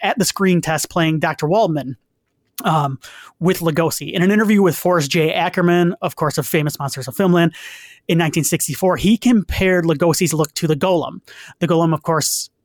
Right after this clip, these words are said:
the mythical creature from Jewish folklore. Van Sloan said that Lugosi's head was about four times the normal size and had a broad wig on it. He had a polished clay-like skin, he said. Florey, on the other hand, describes Lugosi's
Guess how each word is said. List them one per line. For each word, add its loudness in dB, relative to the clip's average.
the 0
mythical 0
creature -2
from -2
Jewish 0
folklore. -4
Van 0
Sloan 2
said -2
that 0
Lugosi's 0
head 0
was 0
about -2
four 0
times 0
the 2
normal 2
size 0
and -2
had 0
a -4
broad 0
wig 0
on -6
it. -14
He -2
had 0
a -8
polished 0
clay-like 0
skin, -2
he -18
said. -6
Florey, 2
on 2
the 4
other 2
hand, 0
describes -2
Lugosi's -2